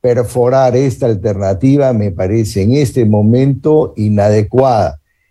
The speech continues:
en el sentido de que son solamente para trabajadores formales. El ochenta y cinco por ciento del sector empresarial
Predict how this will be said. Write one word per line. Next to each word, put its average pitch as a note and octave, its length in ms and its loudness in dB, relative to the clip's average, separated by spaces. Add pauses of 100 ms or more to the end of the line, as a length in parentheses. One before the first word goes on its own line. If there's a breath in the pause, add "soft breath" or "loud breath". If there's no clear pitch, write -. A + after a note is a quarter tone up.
en F#2+ 160 -8
el G2+ 140 -6
sentido D3+ 720 2
de A2 180 0
que G2 160 -4
son D#3+ 460 0
solamente A#2 720 0
para B2+ 260 0
trabajadores B2 800 -2
formales. B2 880 -2 (400)
El F#2+ 180 0
ochenta G#2+ 520 0
y G#2+ 100 2
cinco C#3+ 480 0
por G#2 180 0
ciento C3 520 0
del G2 160 0
sector G#2+ 360 0
empresarial B2 880 0